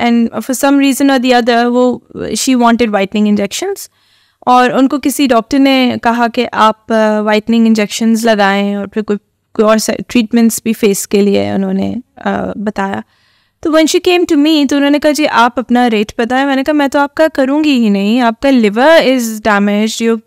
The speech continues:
kidneys are not functioning, how can I do, अ, how can I give you whitening injections?" तो, अ, फिर, अ, उनको समझ आई कि नहीं, ये नहीं दिया जाता। So sometimes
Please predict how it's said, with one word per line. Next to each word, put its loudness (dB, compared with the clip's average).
kidneys 0
are 4
not 2
functioning, -2
how 0
can -2
I -2
do, 0
अ, -2
how 0
can 0
I 0
give 0
you 0
whitening 2
injections?" -8
तो, 4
अ, 2
फिर, 0
अ, -4
उनको -2
समझ 0
आई 0
कि 0
नहीं, 2
ये 2
नहीं 0
दिया 0
जाता। 0
So 0
sometimes 0